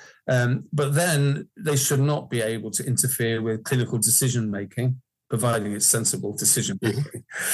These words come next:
Speaker 1: Um, and that was what was happening anyway. Uh, B V A saw my letter, said that they, they really thought this was an interesting topic. And as I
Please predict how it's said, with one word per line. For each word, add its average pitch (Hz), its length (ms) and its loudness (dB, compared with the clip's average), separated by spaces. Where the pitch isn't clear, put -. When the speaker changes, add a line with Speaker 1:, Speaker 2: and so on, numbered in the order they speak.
Speaker 1:
Um, 113 540 0
and 131 100 4
that 143 140 2
was 131 160 2
what 131 120 2
was 123 120 0
happening 127 320 0
anyway. 123 400 2
Uh, 123 160 -2
B 135 180 -2
V 123 140 0
A 127 180 2
saw 123 280 2
my 117 100 0
letter, 120 180 -2
said 113 220 0
that 120 200 -6
they, 127 100 -2
they 120 160 0
really 127 180 2
thought 123 180 0
this 123 160 2
was 113 80 0
an 117 60 -2
interesting 117 340 0
topic. - 480 -6
And 127 80 2
as 143 160 4
I 139 80 4